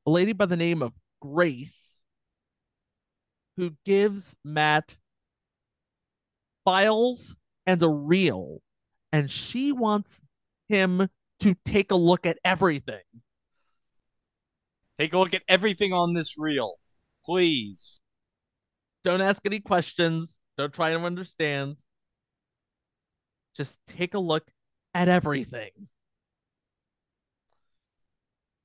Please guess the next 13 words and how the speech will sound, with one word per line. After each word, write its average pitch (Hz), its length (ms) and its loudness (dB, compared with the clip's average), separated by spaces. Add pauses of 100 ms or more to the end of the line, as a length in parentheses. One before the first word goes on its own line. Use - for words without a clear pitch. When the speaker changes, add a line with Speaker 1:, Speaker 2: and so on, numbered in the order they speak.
(180)
Speaker 1:
Now, 185 140 2
the 196 80 -2
head 302 180 4
of 311 80 -4
the 247 80 -4
company, 208 600 0 (380)
who's 180 260 0
Kevin 170 320 0
McCarthy, 156 580 -2 (2000)
head 202 120 4
of 226 100 2
the 226 60 0
company, 160 840 -2